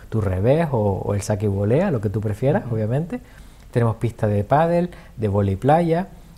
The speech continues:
Speaker 1: eh, tenemos un rocódromo y también, pues, bastantes barras para practicar calistenia.
Speaker 2: Y también he visto alguna zona incluso que hay imágenes por ahí de, para hacer yoga y, ¿no? Eh, se da
Speaker 1: Así
Speaker 2: mucho
Speaker 1: es,
Speaker 2: ahí, ¿o?
Speaker 1: así es, exactamente. Tenemos un yoga deck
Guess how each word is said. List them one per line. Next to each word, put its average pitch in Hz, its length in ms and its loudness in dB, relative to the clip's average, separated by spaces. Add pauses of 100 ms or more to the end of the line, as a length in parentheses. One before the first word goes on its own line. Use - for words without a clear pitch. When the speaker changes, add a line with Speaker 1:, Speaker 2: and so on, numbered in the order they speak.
(120)
Speaker 1:
eh, 107 280 2
tenemos 110 260 -2
un 117 100 0
rocódromo 151 760 0 (400)
y 120 120 2
también, 113 300 0
pues, 135 240 2
bastantes 117 460 -2
barras 120 260 0
para 113 220 -4
practicar 104 440 -6
calistenia. 104 640 -4 (1120)
Speaker 2:
Y 131 60 -10
también 131 220 0
he 143 40 4
visto 151 220 -2
alguna 135 320 0
zona 143 200 0
incluso 147 380 -2
que 120 220 -2
hay 117 140 -2
imágenes 127 340 -4
por 127 160 -4
ahí 127 140 -2
de, 131 500 -2
para - 140 -10
hacer 117 200 -8
yoga 123 640 -2
y, 120 100 -6
¿no? 131 380 -6
Eh, 147 80 -6
se - 160 -6
da 110 60 4
Speaker 1:
Así 139 220 2
Speaker 2:
mucho 120 100 4
Speaker 1:
es, 143 60 4
Speaker 2:
ahí, 135 320 -2
¿o? 120 80 -2
Speaker 1:
así 117 300 0
es, 120 300 0
exactamente. 110 560 -2
Tenemos 107 340 0
un 113 280 0
yoga 113 280 2
deck 147 260 2